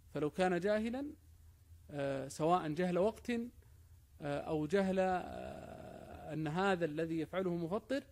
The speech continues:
فالصحيح أنه لا يفطر، لقول الله سبحانه وتعالى: "لا، ربنا لا تؤاخذنا إن نسينا أو أخطأنا"، ربنا لا تؤاخذنا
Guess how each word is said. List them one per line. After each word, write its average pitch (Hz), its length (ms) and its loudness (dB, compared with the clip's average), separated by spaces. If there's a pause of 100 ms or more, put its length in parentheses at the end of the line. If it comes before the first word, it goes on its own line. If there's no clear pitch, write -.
(480)
فالصحيح 160 400 -4
أنه 139 300 -6
لا 135 100 -6
يفطر، 208 280 -8
لقول 160 260 -4
الله 127 180 -8
سبحانه 131 400 -12
وتعالى: 151 460 -6 (680)
"لا، 143 400 -4 (140)
ربنا 139 380 -6
لا 135 120 -8
تؤاخذنا 135 720 -8 (580)
إن 151 160 0
نسينا 135 580 -8 (240)
أو 170 180 0
أخطأنا"، - 520 -14
ربنا 139 480 -8 (140)
لا 139 100 -12
تؤاخذنا 131 680 -10